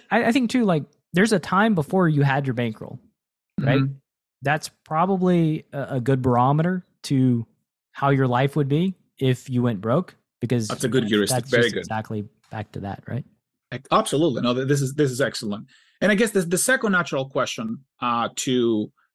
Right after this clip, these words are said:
Speaker 2: is it replaceable is, so what would you suggest people consider with, if the answer is negative, no, this is not replaceable. So how do they position themselves,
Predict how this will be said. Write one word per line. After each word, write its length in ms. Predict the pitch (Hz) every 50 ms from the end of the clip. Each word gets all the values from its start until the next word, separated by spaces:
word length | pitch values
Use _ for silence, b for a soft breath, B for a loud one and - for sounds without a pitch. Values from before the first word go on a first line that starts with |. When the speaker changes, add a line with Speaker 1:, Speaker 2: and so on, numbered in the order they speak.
| _
Speaker 2:
is 140 | - 143 131
it 80 | 143 123
replaceable 800 | 127 127 - 151 160 165 151 - 147 120 117 117 110 127 131 -
is, 520 | - 135 123 123 120 120 117 117 - - _ _ _ _ _ _ _
so 380 | _ - - 170 151 127 - _ _ _ _ _ _
what 260 | 156 156 220 254 262
would 140 | 254 247 220
you 80 | 214
suggest 680 | 196 - 190 151 135 143 147 135 113 - - - - _ _ _
people 200 | - 147 143 143
consider 640 | 131 135 139 123 - - - 123 107 101 98 90 - _ _ _ _ _ _ _ _ _ _ -
with, 560 | 127 123 139 139 135 131 135 - - - _ _ -
if 140 | 190 190 -
the 100 | 202 190
answer 300 | 185 185 180 - 180 170
is 160 | 156 135 147
negative, 400 | 143 143 143 131 117 104 101 95
no, 240 | - 147 156 139 113
this 240 | 104 131 143 139 139
is 100 | 123 123
not 260 | 139 147 147 143 135
replaceable. 640 | 135 127 - 135 110 98 - - 107 95 - - _ _ _ _ _ _ _ _ _ _
So 220 | - - 160 147
how 580 | 139 - - 214 208 202 226 247 240 240 240 226 - 151
do 180 | 135 151 175 170
they 140 | 147 151 135
position 540 | 139 165 151 131 135 170 160 - 165 151 139
themselves, 760 | 135 131 135 - - 190 156 127 113 123 143 - - -